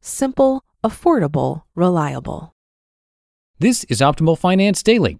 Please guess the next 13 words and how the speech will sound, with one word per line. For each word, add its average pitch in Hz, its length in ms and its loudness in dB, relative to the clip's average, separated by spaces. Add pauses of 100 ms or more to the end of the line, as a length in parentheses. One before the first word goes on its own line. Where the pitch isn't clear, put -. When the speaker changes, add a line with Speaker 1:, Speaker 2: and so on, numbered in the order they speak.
Speaker 2:
episode 170 500 0
one 131 340 0
ninety-two, 110 680 0
The 73 100 -8
Case 180 300 0
for 107 140 -6
Cash 208 460 0 (360)
versus 104 320 -4
the - 80 -8
Case 139 420 -2
for - 100 -20
Credit 214 280 2
Cards 78 480 -6